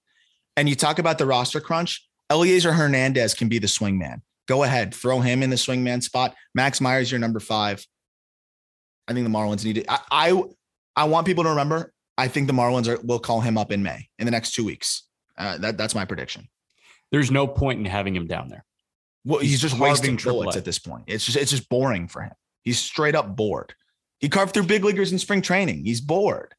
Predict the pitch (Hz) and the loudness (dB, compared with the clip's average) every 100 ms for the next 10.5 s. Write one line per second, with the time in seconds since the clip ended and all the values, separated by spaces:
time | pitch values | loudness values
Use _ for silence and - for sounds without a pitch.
0 | _ _ _ _ - 113 175 175 165 - | _ _ _ _ -4 0 2 2 2 -2
1 | 185 165 - 208 160 202 226 185 165 208 | -2 -2 -2 2 4 4 2 0 2 2
2 | 202 160 - 156 147 117 - 117 104 71 | 0 -4 -2 0 0 0 -6 -4 -4 -2
3 | 110 113 156 185 190 - 131 139 151 131 | -2 0 2 2 0 -2 2 2 2 0
4 | 143 147 147 147 160 151 175 165 - - | 0 0 0 0 0 -2 -2 -4 -6 -16
5 | - 170 196 196 156 127 139 131 117 101 | -4 0 2 2 2 2 2 2 2 0
6 | 110 113 101 82 _ 127 113 90 - - | 0 -2 -4 -6 _ 0 2 0 -4 -10
7 | - 123 110 101 85 87 - 82 73 - | -6 0 2 2 0 -6 -6 -8 -6 -8
8 | - - _ _ _ 123 117 117 107 101 | -8 -10 _ _ _ -2 0 0 0 -2
9 | - 104 - 98 85 69 67 - - - | -4 -4 -4 -6 -8 -10 -16 -14 -12 -6
10 | 104 - - 107 - | -4 -4 -2 -2 -4